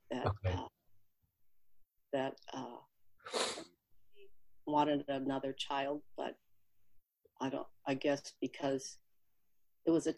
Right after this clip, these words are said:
Speaker 1: test of God testing me and saying, you know, "Are you going to continue to trust in me? Are you, are you gonna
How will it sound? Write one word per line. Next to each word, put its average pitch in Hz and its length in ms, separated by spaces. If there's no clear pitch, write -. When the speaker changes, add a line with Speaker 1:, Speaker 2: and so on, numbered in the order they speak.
Speaker 1:
test - 400
of 143 240
God 156 480
testing 180 420
me 175 540
and 139 160
saying, 147 400
you 160 100
know, 143 300
"Are - 120
you 180 420
going 170 300
to 147 260
continue 170 400
to 151 80
trust - 420
in 180 140
me? 190 340
Are - 60
you, 139 160
are 143 60
you 139 120
gonna 165 200